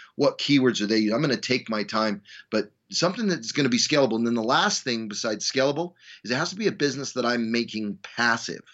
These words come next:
meaning that I can bring other people in to completely run the business and I don't have to be there for day-to-day operations every day. Like if the biz, if I, if I got in a,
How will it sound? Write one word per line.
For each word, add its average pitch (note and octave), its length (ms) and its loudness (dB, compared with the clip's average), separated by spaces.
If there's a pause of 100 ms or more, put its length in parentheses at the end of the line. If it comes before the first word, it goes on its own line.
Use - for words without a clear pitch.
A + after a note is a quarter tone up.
(640)
meaning A2+ 400 0
that A2 340 0 (960)
I C3+ 120 2
can C#3 180 -4
bring C3+ 180 0
other B2+ 160 -2
people A2+ 320 -6
in G#2+ 80 -6
to G#2+ 80 -8
completely G#2+ 420 -6
run G#2 160 -2
the G2 80 0
business G2 380 -2
and G2 100 0
I G2 60 4
don't F#2 80 0
have G2 180 0
to F#2+ 80 -4
be G2+ 160 0
there F#2+ 240 0
for F2+ 160 -6
day-to-day F2 420 0
operations E2+ 600 0
every F2 180 4
day. E2 100 4
Like G2+ 220 4
if F#2 80 0
the G#2+ 100 2
biz, C3 280 2 (260)
if G#2+ 160 0
I, C#3 140 4
if A#2 160 -2
I C#3+ 100 4
got C#3+ 240 0
in A#2 60 -8
a, G#2+ 240 -4